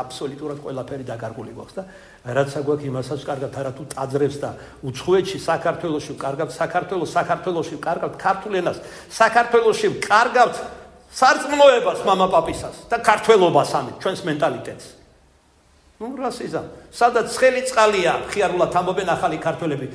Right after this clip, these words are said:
იქ ჩვენი სამშობლოა. ჩვენთვის სამშობლო არასდროს არ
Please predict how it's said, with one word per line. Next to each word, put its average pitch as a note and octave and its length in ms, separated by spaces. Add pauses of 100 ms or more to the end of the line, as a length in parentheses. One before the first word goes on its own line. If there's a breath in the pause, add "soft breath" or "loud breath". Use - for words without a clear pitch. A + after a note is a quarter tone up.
(160 loud breath)
იქ G3 160
ჩვენი F3+ 240
სამშობლოა. B2+ 720 (540)
ჩვენთვის F#3+ 480
სამშობლო F3+ 560 (320)
არასდროს C#3+ 560
არ C#3+ 80